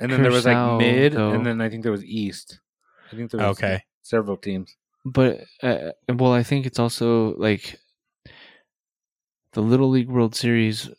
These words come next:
Speaker 2: has, uh, the U S has regionals, or, uh, like, to narrow down the U S team, so to speak.
Speaker 1: Yeah, but Australia has their own. But three, there was three,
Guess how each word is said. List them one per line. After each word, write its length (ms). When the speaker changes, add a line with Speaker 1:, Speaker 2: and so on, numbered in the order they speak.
Speaker 2:
has, 840
uh, 580
the 120
U 260
S 240
has 240
regionals, 960
or, 260
uh, 360
like, 160
to 100
narrow 400
down 720
the 140
U 340
S 240
team, 480
so 160
to 80
speak. 400
Speaker 1:
Yeah, 160
but 160
Australia 640
has 200
their 140
own. 360
But 140
three, 540
there 160
was 160
three, 420